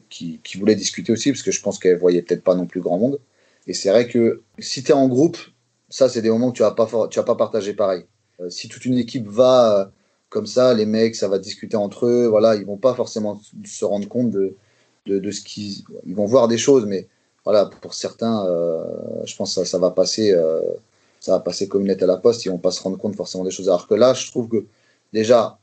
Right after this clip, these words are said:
c'est sur la base du volontariat, donc voilà, c'est moi qui ai fait la démarche. Et en plus, là, t'es au contact, parce que j'avais que-, quelqu'un de la Croix-Rouge qui était avec moi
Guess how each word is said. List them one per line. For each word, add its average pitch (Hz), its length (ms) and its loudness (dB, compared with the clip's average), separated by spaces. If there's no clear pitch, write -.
c'est - 160 -18
sur 101 160 -2
la 95 140 0
base 98 200 0
du 95 60 -12
volontariat, 98 480 2
donc 98 140 -4
voilà, 101 180 0
c'est - 140 -12
moi 104 160 -4
qui - 100 -12
ai 92 40 -10
fait 95 100 -4
la 92 100 0
démarche. 101 480 -4
Et 127 100 4
en 127 120 4
plus, - 540 -8
là, 107 140 0
t'es 107 140 -6
au 98 80 -2
contact, - 720 -2
parce - 140 -20
que 95 100 -10
j'avais 92 440 2
que-, 95 120 -16
quelqu'un 104 260 -2
de 104 40 0
la 98 80 4
Croix-Rouge 107 280 0
qui - 60 -20
était 101 100 -2
avec 87 140 0
moi 139 180 -2